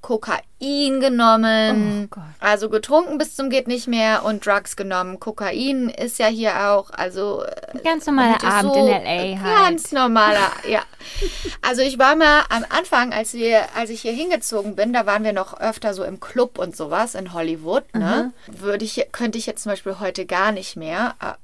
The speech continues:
Speaker 1: und ich glaube, ich habe das auch damals gar nicht gemocht, aber man geht einfach, weil man denkt, okay, man wird jetzt
Speaker 2: Das
Speaker 1: dahin
Speaker 2: war irgendwie
Speaker 1: eingeladen
Speaker 2: normal,
Speaker 1: oder
Speaker 2: dass
Speaker 1: so.
Speaker 2: man dann am Wochenende in den Club geht, ne?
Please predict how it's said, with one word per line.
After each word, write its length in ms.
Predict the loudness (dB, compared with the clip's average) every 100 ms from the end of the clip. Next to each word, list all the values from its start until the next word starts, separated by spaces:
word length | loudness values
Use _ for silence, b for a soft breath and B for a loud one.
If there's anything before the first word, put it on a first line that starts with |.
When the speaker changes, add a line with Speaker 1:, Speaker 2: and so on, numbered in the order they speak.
| -10
Speaker 1:
und 160 | -8 -8
ich 100 | 0
glaube, 180 | 2 2
ich 80 |
habe 120 | -4 -8
das 140 | -6
auch 100 | -6
damals 460 | 0 2 4 0 -2
gar 140 | -6
nicht 160 | -6 -10
gemocht, 360 | -8 -6 -4 -4
aber 180 | -4
man 180 | -6 -6
geht 180 | -4 -4
einfach, 280 | -4 -6 -10
weil 100 | -8
man 200 | -6 -4
denkt, 200 | -4 -6
okay, 300 | -12 -10 -8
man 320 | -8 -8 -12 -12
wird 160 | -12 -8
jetzt 180 | -10
Speaker 2:
Das 80 | -8
Speaker 1:
dahin 60 | -6
Speaker 2:
war 80 | -4
irgendwie 260 | -2 0
Speaker 1:
eingeladen 300 | 4 4 4
Speaker 2:
normal, 260 | 4 2 2
Speaker 1:
oder 160 | 0
Speaker 2:
dass 100 | -2 -2
Speaker 1:
so. 40 |
Speaker 2:
man 160 | -4 -4
dann 180 | -4
am 200 | -6 -6
Wochenende 560 | -8 -10 -10 -10 -8 -8
in 60 | -12
den 60 |
Club 380 | -12 -14 -14 -14
geht, 320 | -12 -12 -12
ne? 240 | -12 -12